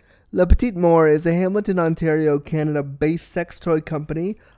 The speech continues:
operated by Haroon Sperling. A one N B operation, they are committed to body safety, body positivity,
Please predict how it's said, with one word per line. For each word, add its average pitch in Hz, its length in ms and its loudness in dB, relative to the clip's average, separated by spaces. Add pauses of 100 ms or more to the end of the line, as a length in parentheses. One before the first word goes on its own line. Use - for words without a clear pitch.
(220)
operated 180 680 -4
by 151 280 -4
Haroon 170 680 -2 (220)
Sperling. 135 720 0 (920)
A 160 100 2
one 175 380 2
N 175 300 -2
B 170 160 0
operation, 151 760 -2
they 156 140 -2
are 147 120 -2
committed 165 420 -6
to 170 40 -12
body 135 300 -2
safety, 214 560 -8 (320)
body 196 260 -2
positivity, 156 800 -4